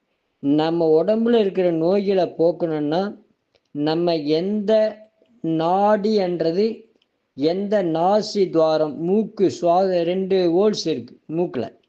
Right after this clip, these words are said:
எந்த மூக்கு வழியா சுவாசம் போய் வெளியே வந்தா, எதை இந்த முழங்கால் வலி, மூட்டு வலி, அஹ், இடுப்பு வலி, தோள்பட்டை வலி,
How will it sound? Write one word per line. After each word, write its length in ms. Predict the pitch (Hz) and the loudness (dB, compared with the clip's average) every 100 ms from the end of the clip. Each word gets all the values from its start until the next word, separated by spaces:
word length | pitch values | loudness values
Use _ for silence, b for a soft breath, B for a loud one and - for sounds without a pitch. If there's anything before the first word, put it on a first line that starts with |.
| _ _ _ _ - | _ _ _ _ -4
எந்த 540 | 139 180 208 214 220 | -2 -2 -2 0 0
மூக்கு 500 | 175 185 185 185 175 | 0 -2 0 2 2
வழியா 460 | 165 175 202 240 - _ _ _ _ _ _ | 2 0 0 -4 -6 _ _ _ _ _ _
சுவாசம் 800 | - - 170 185 - 208 185 170 | -16 -2 2 2 0 -4 -4 -6
போய் 600 | 165 180 190 190 220 247 | -2 2 2 2 0 -2
வெளியே 420 | 160 170 185 202 | 0 0 2 0
வந்தா, 680 | 165 165 170 180 214 247 - _ _ _ _ _ | 0 0 0 0 0 -2 -8 _ _ _ _ _
எதை 640 | 139 147 170 190 214 208 170 | -2 2 2 2 0 -2 -2
இந்த 140 | 165 | -2
முழங்கால் 640 | 160 165 180 190 180 175 160 | 0 2 2 0 2 2 2
வலி, 320 | 160 156 160 | 0 0 -2
மூட்டு 420 | 160 196 - 185 | 0 -2 0 0
வலி, 640 | 165 165 170 170 190 - _ _ _ _ _ _ _ | 2 2 2 0 -2 -12 _ _ _ _ _ _ _
அஹ், 1400 | 151 160 165 165 160 156 156 151 151 151 147 147 143 143 | -6 -2 0 0 0 0 0 0 0 0 0 0 -2 0
இடுப்பு 440 | 160 185 220 196 | 0 0 0 0
வலி, 600 | 180 165 160 165 170 - - - _ | 2 2 2 0 -2 -8 -20 -20 _
தோள்பட்டை 600 | - 208 214 214 180 160 156 | 0 2 2 0 -4 -2 2
வலி, 600 | 156 160 165 170 - | 2 2 0 0 -6